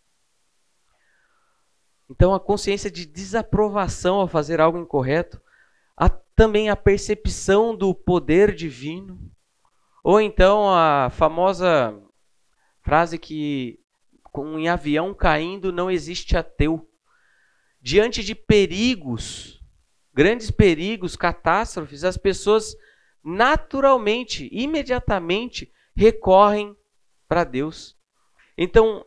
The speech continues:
isso tudo aqui, nós estamos tratando de algumas dessas circunstâncias em que Deus, a ideia de Deus é despertada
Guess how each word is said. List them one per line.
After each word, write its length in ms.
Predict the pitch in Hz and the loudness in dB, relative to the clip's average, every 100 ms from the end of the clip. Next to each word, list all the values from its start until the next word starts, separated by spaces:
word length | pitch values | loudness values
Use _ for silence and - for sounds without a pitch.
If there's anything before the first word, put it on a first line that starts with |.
| - | -8
isso 320 | 254 - 262 | -6 -6 -8
tudo 240 | - 233 | -8 -2
aqui, 500 | 202 - 175 220 156 - _ _ | -2 -2 -8 -10 -10 -14 _ _
nós 160 | - 151 | -6 -4
estamos 260 | - 196 | -2 -4
tratando 400 | 190 185 202 214 | -2 -2 -2 -4
de 80 | 185 | 0
algumas 480 | 208 190 208 240 220 | 0 2 -2 0 0
dessas 320 | 190 202 190 | -2 -4 -6
circunstâncias 1400 | - 214 226 - 240 - - - 208 262 - 127 117 - _ _ _ _ - | -10 -8 -8 -10 -10 -12 -4 -2 -2 -2 -6 -8 -8 -14 _ _ _ _ -4
em 100 | 185 | -4
que 320 | - 208 - _ | -4 -12 -14 _
Deus, 680 | 123 120 202 226 175 - - _ _ _ _ _ _ - | _ 2 4 4 0 -8 -20 _ _ _ _ _ _ -10
a 80 | 143 | -8
ideia 420 | 147 185 214 247 | 2 2 4 -2
de 140 | 202 | -6
Deus 380 | 170 170 208 180 | -4 0 0 -2
é 100 | 190 | -6
despertada 1120 | 165 - 202 - 214 190 - 170 185 196 131 | -6 -12 -14 -2 0 0 -2 0 0 -2 -8